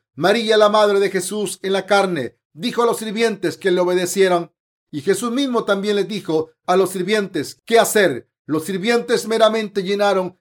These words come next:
hasta el borde las tinajas. Fueron llenas de agua, las tinajas hasta el borde. Jesús les dijo que sacaran de ellas y la llevaran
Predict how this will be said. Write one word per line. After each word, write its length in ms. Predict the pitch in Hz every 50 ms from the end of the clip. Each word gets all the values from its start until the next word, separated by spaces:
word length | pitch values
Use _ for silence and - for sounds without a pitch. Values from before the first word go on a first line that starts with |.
| _ _
hasta 260 | 196 196 185 185 214
el 80 | 202 180
borde 340 | 170 220 233 214 180 175 170
las 140 | 170 151 -
tinajas. 560 | 175 170 180 185 170 - - 151 131 - - _ _ _ _
Fueron 340 | _ - 240 254 254 247 180
llenas 300 | 208 247 254 240 226 190
de 100 | 220 220
agua, 460 | 233 226 208 165 147 135 117 - _ _ _ _
las 220 | - 135 165 160 -
tinajas 580 | 208 202 214 233 220 202 220 240 196 - - -
hasta 300 | 220 202 190 202 - 214
el 100 | 208 185
borde. 480 | 214 233 226 190 147 143 120 110 - _ _ _
Jesús 320 | - 202 - - - 262 254
les 160 | 247 196 190
dijo 480 | 247 202 - - 175 170 165 - _ _ _
que 140 | - 208 185
sacaran 560 | 190 208 196 202 - 220 214 208 208 208 208
de 200 | 190 208 208 226
ellas 420 | 240 226 185 175 147 127 - - _ _ _
y 140 | - 190 196
la 100 | 202 190
llevaran 640 | 170 185 180 185 196 196 190 190 190 185 - _